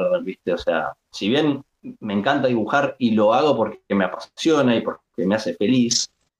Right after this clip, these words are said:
eh, como que durante muchísimo ti-,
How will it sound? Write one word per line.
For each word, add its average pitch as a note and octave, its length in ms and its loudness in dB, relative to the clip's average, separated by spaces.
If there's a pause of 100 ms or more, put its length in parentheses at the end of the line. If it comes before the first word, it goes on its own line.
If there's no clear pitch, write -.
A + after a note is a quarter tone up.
(100)
eh, G2 320 -2
como F#2 340 0
que F2 720 -2 (260)
durante G#2+ 380 0
muchísimo B2 560 2
ti-, C3+ 200 -8